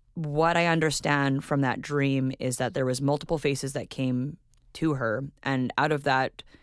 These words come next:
she understood this idea of having more than sort of, like, one energy or spirit inside of ourselves. So whether that's a feminine energy and a masculine energy,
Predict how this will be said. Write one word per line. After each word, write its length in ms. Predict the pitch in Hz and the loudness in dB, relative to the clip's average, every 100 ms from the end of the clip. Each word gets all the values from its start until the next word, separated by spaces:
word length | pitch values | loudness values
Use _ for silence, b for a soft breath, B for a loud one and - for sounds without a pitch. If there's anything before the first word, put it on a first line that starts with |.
| b b b b b b | b b b b b b
she 320 | - 151 143 | -6 0 2
understood 840 | 151 147 135 - 151 147 135 139 - - - - | 2 2 0 0 2 4 2 -2 -10 -20 -20 -10
this 160 | - 170 | -4 0
idea 460 | - 170 151 151 147 | 0 0 2 2 2
of 240 | 143 143 | 0 0
having 560 | 151 143 135 139 131 139 | 0 0 2 2 2 2
more 400 | 151 160 160 160 | 2 4 2 2
than 180 | 147 | 0
sort 240 | 139 151 139 | 0 0 0
of, 80 | 139 | 0
like, 220 | 131 131 | -2 -2
one 640 | 135 139 139 135 139 135 - _ - | 0 2 4 2 2 -2 -6 _ -2
energy 520 | 156 165 147 147 135 | 0 2 0 0 0
or 80 | 131 | 2
spirit 500 | - - 139 143 - - | 0 0 0 0 0 -4
inside 420 | 135 - 143 139 | -4 0 0 0
of 60 | |
ourselves. 500 | 117 - - 82 - | -2 -4 -2 -4 -2
So 80 | - | -2
whether 220 | 131 127 | 0 0
that's 200 | 120 113 | -2 -2
a 60 | 127 | -4
feminine 460 | - 156 156 143 - | 0 2 4 2 2
energy 400 | 139 135 135 131 | 0 0 0 0
and 100 | 120 | 0
a 60 | |
masculine 640 | 117 120 131 - 151 147 147 | 2 0 0 -2 0 0 0
energy, 680 | 147 156 151 160 165 175 | 0 0 0 2 2 0